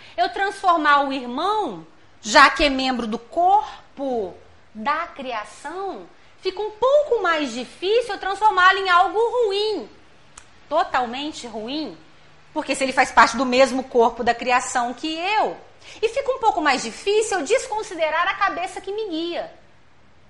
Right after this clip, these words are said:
Porque, bom, então essa cabeça é uma cabeça que organiza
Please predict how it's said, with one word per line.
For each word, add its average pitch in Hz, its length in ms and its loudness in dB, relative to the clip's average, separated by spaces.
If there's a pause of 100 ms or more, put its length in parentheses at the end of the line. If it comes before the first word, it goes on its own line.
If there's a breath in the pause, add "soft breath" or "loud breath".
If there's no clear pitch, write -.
Porque, 277 280 -10
bom, 240 260 -2
então 220 180 -8
essa 233 220 -4
cabeça 311 540 2
é - 20 -2
uma 392 140 0
cabeça 330 420 0
que 370 160 -6
organiza 349 1160 0